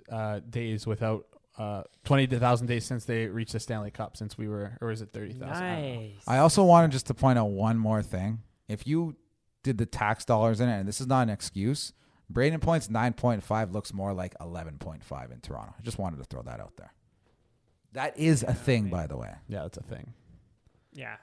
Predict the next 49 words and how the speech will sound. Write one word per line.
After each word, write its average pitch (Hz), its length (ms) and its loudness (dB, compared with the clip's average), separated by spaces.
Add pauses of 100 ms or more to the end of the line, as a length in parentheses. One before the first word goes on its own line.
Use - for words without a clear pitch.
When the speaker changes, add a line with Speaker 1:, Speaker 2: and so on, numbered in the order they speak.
Speaker 2:
Alan 131 260 -12
Walsh 117 320 -10
is 117 120 -14
a, 123 520 -20
a - 40 -20
facade. - 520 -18 (760)
He's 127 140 -14
a 117 60 -14
liar. - 320 -14 (240)
Um, 147 400 0
that's 170 200 -2
all 185 80 8
I 170 100 6
got, 170 240 0
though. 139 160 0 (480)
You 156 80 -10
guys 151 160 -2
have 160 160 -4
anything 165 300 -2
else 160 160 -2
to 160 80 -12
close 160 240 0
it 165 80 2
out? 170 200 4 (100)
Speaker 1:
I 127 100 0
think 131 160 2
that's 113 240 0
it. 117 180 0 (160)
Let's 151 220 0
just 165 140 0
stay 156 180 2
positive, 120 400 2
Speaker 2:
Oh, 220 140 12
Speaker 1:
guys. 127 220 4
Speaker 2:
what 190 200 6
would 233 120 0
you, 240 140 -2 (240)
what 233 200 4
Speaker 1:
Oh. - 20 -6
Speaker 2:
grading 208 420 0
would 185 160 -4
you 190 100 -8
give 160 300 -4
the 160 80 -2
Leafs 151 500 -6
on 143 160 -6
day 147 220 2
one 123 320 -2 (220)
here? 113 340 -8